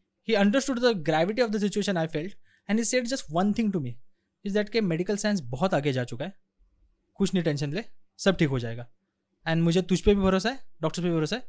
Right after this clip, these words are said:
सब क्लियर हो जाएगा। And really in the third kilometer or something while I was driving, when I started the discussion, जब से मैंने बात करना चालू किया,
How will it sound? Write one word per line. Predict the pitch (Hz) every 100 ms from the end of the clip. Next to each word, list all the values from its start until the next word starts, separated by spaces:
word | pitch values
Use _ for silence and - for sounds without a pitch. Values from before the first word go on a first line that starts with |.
| - - _ -
सब | 190 180
क्लियर | 147
हो | 131
जाएगा। | 123 131 - - - -
And | 311 330 - _ _ _ - 180
really | 170 269 311 330 311 226
in | 233
the | 285 - -
third | 202 226 247
kilometer | 247 226 226 226
or | 220 214
something | 180 220 175 135
while | 156 160
I | 151
was | 160
driving, | 147 175 180 123 - - -
when | 160
I | 175
started | 151 151 208
the | 185
discussion, | 165 208 202 226 226 156
जब | 156
से | -
मैंने | 190 190
बात | 160 175
करना | - 190
चालू | 190 185
किया, | 180 185